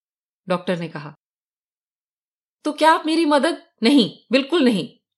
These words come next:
डॉक्टर ने मेरी बात काट दी। "मेरा काम सतर्कता और समझदारी का है, भूतों के मामले में दखलबाजी देने का नहीं।" "आपको सच में लगता है ये कोई भूत का लफड़ा है?" मैंने थोड़ी हिकारत से कहा। डॉक्टर ने मुझसे तीखे स्वर में कहा,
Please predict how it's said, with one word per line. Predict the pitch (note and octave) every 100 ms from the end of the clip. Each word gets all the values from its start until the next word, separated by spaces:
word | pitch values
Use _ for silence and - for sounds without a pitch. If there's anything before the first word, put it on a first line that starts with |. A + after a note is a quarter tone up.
| _ _ _
डॉक्टर | G3 G3+ C4
ने | A#3+
मेरी | A3 G#3
बात | F3+ F3 -
काट | D#3+ D#3+
दी। | D#3 C#3+ _ _ _ _ _ _ _ _ F#3+
"मेरा | A3+ C#4
काम | C#4+ D4+
सतर्कता | D#4 B3 A3 A3+ C4 C#4
और | C#4
समझदारी | B3+ A3 F#3+ F#3+ G3
का | A3 F#3+
है, | E3+ C#3+ _ _
भूतों | F3+ G#3 C4
के | C#4+
मामले | A#3+ A3+ A#3+
में | B3 G3+
दखलबाजी | F#3 A#3 G#3 G3+ A#3
देने | G#3+ G#3
का | G#3
नहीं।" | F#3+ F3+ C#3+ _ _ _ _ _ _ _ _ _ _ _ _ _
"आपको | C#4 D4 F#4+
सच | - G3 G3+
में | C#4+
लगता | D#4 -
है | C#4 C#4+
ये | D4+
कोई | D4+
भूत | F3 F3 G#3
का | D4+
लफड़ा | D4+ D4 D#4
है?" | E4 E4+ _ _ _ _ _ G3+
मैंने | G#3+ A#3+
थोड़ी | A3+ A#3+
हिकारत | B3 G#3+ F3+ F#3+
से | - F3
कहा। | D#3 C#3+ - _ _ _ _ _ _ _ _ _ _ _ _ _ G3
डॉक्टर | G#3+ G#3+ D#4+
ने | D#4+
मुझसे | D4+ D4+ D#4
तीखे | B3+ A#3+ C#4+
स्वर | C4 G#3+
में | F#3+
कहा, | E3 D3+